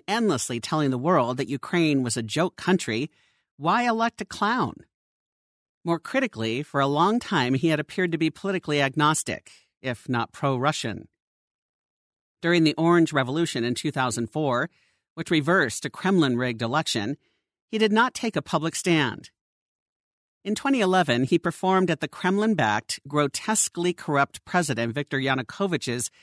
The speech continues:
sixty-first birthday party, and through the passionate masked protest winter of twenty thirteen through fourteen, he made jokes about police brutality, but again did not clearly speak out.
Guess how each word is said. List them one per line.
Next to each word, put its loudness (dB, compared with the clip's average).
sixty-first -4
birthday 0
party, -2
and -6
through 0
the -2
passionate 0
masked 0
protest -2
winter -2
of -6
twenty -2
thirteen -2
through -8
fourteen, -4
he -2
made 4
jokes 0
about 2
police -4
brutality, 0
but -2
again 4
did -2
not 2
clearly -2
speak -4
out. 0